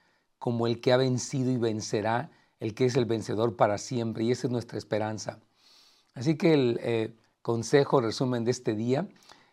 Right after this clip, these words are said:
es que existen líderes mundiales que hablan con una arrogancia muy grande, ah,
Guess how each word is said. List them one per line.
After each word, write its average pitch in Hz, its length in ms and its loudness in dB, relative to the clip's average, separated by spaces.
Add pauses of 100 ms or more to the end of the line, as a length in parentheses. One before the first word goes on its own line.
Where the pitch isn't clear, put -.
(140)
es - 160 -2
que - 420 0
existen 185 640 0
líderes 143 360 2
mundiales 113 720 0 (920)
que 127 160 4
hablan 156 580 4 (340)
con 127 140 -4
una 139 120 2
arrogancia 120 560 0
muy 117 200 -2
grande, 120 640 0 (800)
ah, 110 500 2